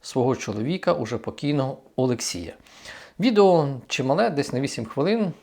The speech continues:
Ну, направду, підготовлено воно було дуже серйозно.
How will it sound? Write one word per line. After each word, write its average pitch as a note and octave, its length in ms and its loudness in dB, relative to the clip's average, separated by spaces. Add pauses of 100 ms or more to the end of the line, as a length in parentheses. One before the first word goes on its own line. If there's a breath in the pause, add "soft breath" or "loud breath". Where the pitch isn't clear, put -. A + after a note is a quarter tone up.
Ну, D#3 320 -4
направду, A#2+ 600 4 (500 loud breath)
підготовлено C3+ 540 2
воно A2+ 160 0
було A2 200 -2
дуже A#2 240 -2
серйозно. F#3 580 0